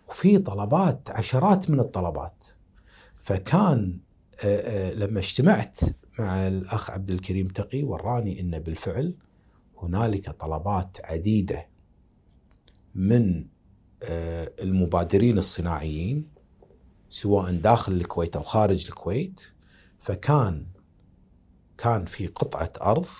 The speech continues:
أو موقع مخصص من بلدية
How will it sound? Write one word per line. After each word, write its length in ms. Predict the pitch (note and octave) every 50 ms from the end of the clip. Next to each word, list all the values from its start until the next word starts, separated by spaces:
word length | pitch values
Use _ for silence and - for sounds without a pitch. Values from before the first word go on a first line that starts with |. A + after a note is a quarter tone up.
| - - - _ _ _ _ _ _ - - -
أو 160 | F#2 F2+ E2
موقع 500 | E2+ F#2+ G#2 A2+ A#2 - - F#2+ G2+ - -
مخصص 880 | D#2 E2+ F2+ F2+ - - A#2+ - - - D2+ D2+ - - - - - - G#2
من 200 | G#2 A2+ G#2+ F#2
بلدية 500 | F2+ E2+ E2+ F2 F2 G2 G#2+ G#2+ E2+